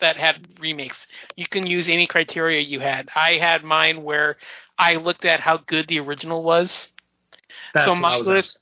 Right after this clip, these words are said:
Speaker 2: Cool.
Speaker 1: yeah, my list was how good the remake, uh, how good the original was. It was just where, where I'm only picking from a pool that had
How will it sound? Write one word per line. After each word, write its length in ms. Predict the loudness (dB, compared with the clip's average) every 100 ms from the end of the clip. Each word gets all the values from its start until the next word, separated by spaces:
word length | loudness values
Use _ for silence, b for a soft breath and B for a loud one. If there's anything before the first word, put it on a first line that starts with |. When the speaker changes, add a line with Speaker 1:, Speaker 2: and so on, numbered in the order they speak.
| _
Speaker 2:
Cool. 220 | -14 -12 0
Speaker 1:
yeah, 200 | 2 2
my 240 | 2 2 2
list 340 | 0 -2 -4
was 400 | -2 0 -2 -4
how 320 | -8 0 0
good 320 | 0 -4 -6
the 80 | -6
remake, 400 | -4 0 2 0 -2 -8
uh, 200 | -6 -2
how 160 | 2 2
good 180 | 2 0
the 120 | -2
original 460 | -2 -8 -4 -4
was. 400 | 2 4 4 0 -12 -20 -8
It 80 |
was 140 | -6 0
just 240 | -2 -2 -8 _ -18 -4
where, 160 | 0 0
where 140 | 2
I'm 140 | 2 2
only 220 | 0 -2
picking 440 | -2 0 0 -4
from 180 | -6 -6
a 60 | -6
pool 380 | -4 -2 -2 0
that 260 | 0 0
had 340 | 2 2 2